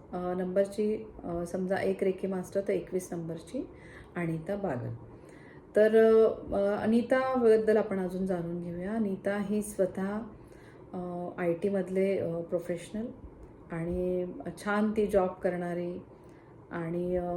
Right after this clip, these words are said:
अगदी व्यवस्थित. तिने माझं जेव्हा बघितलं की मी रेखी शिकवते वगैरे, तर ती म्हटली,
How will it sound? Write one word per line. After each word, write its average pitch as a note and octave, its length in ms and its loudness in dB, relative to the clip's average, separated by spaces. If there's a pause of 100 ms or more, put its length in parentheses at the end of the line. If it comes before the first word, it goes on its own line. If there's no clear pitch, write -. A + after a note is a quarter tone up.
(140)
अगदी F3+ 280 0
व्यवस्थित. G3+ 420 2 (100)
तिने G3 160 0
माझं F#3+ 260 0
जेव्हा F#3+ 260 0
बघितलं F3+ 560 0
की F3+ 180 -6
मी F3 140 -4
रेखी E3+ 280 -4
शिकवते E3+ 500 -4
वगैरे, E3 280 -4
तर E3+ 120 -6
ती E3+ 140 -6
म्हटली, E3+ 300 -6